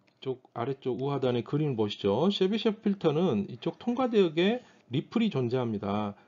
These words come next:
그러면 이 리플의 양을 내가 몇 디비까지 허용할 거냐 하는 것을 파라미터로 주게 돼 있어요. 그게 바로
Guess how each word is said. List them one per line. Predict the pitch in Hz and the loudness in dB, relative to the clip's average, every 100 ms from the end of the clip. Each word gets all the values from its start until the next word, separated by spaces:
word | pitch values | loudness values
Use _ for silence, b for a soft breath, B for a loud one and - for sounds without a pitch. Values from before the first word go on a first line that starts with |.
| b b b - | b b b -2
그러면 | - 202 190 165 175 127 | 6 8 8 4 2 -2
이 | 156 165 | -4 -4
리플의 | 143 - - 202 151 | -4 -6 2 6 6
양을 | 113 131 151 175 | 4 2 2 0
내가 | 110 120 160 | 0 0 -2
몇 | 139 107 135 - | 0 -2 -2 -2
디비까지 | 214 196 185 156 160 | 0 0 0 0 0
허용할 | 170 208 202 175 175 | 2 2 2 -2 -4
거냐 | 170 156 135 | -4 -2 -4
하는 | 160 151 | -4 -2
것을 | 120 175 202 | -2 0 -2
파라미터로 | 202 196 202 180 - 123 | -4 -4 -2 -2 -2 -4
주게 | - 117 143 | -4 -4 0
돼 | 127 | 0
있어요. | 101 - 101 101 b b b - | -2 -6 -6 -8 b b b -16
그게 | 120 139 | -6 -6
바로 | 117 110 151 220 | -4 -2 0 -2